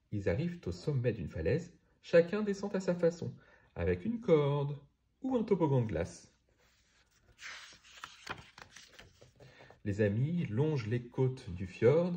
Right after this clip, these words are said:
puis escaladent les collines. Ayant atteint la montagne d'Oplading, ils n'y trouvent que de simples roches. Le soleil se couche déjà. Il est temps d'installer le camp de nuit. « Peut-être aurons-nous plus de chance demain », soupire Anna.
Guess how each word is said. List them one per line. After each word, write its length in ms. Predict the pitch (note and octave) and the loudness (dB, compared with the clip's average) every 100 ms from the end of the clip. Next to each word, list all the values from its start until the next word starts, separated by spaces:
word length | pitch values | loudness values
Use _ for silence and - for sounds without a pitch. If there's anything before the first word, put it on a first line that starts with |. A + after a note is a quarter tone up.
| F3 - | -6 -10
puis 200 | F#2+ B2+ | -6 -6
escaladent 520 | C3 B2 C3 D3+ C3+ | -2 0 2 0 -2
les 180 | G#2 - | -6 -4
collines. 480 | C3 A2 - - - _ _ _ - - _ _ | -2 -2 -4 -8 -14 _ _ _ -20 -20 _ _
Ayant 280 | A2 C#3 F3+ | -2 0 2
atteint 320 | F3 - E3+ C#3+ | 0 0 0 -2
la 120 | F#2 | -2
montagne 360 | A2 A2 F2 | -2 -2 -2
d'Oplading, 580 | F2 C3+ - G#2 A#2+ C#3+ C#3 - | 0 -2 -2 -4 -2 -4 -4 0
ils 100 | C3 | 2
n'y 100 | D3 | 2
trouvent 240 | - G3 | -2 -6
que 100 | - | -6
de 100 | G#2 | -6
simples 360 | G2+ F#3 F3 A2+ | -4 -4 -2 -4
roches. 520 | G#2+ G#2 - - - _ - - - _ | -4 -6 -8 -14 -18 _ -20 -20 -20 _
Le 80 | G#2 | -6
soleil 460 | G2+ - B2+ C3+ C#3+ | -4 2 6 6 4
se 100 | A2+ | -4
couche 300 | - A2+ G2+ | -6 -6 -4
déjà. 360 | G#2+ F#2+ E2+ - _ _ _ | -2 -2 -6 -10 _ _ _
Il 140 | G#2 G#2+ | -4 -4
est 120 | A2 | 2
temps 120 | C3 | 4
d'installer 420 | B2 - G#2+ A#2+ | 4 0 0 2
le 120 | B2+ | 2
camp 180 | A#2 B2+ | 2 0
de 100 | B2 | 0
nuit. « 180 | A2 A2 - _ - - - _ | -2 -6 -10 _ -20 -20 -20 _
Peut-être 400 | B2 B2+ D3 - | 0 4 4 4
aurons-nous 380 | A#2+ C3 C#3 C3+ | 0 2 2 0
plus 400 | - B2+ C#3 C3 | -2 -2 -2 -2
de 100 | C#3 | -4
chance 320 | - D#3 D3 | -2 -4 -2
demain », 360 | F3+ F3+ F3+ - - | -2 -2 -2 -6 -14
soupire 420 | - C#3 D3 C#3 | -12 -6 0 2
Anna. 220 | C#3 | 2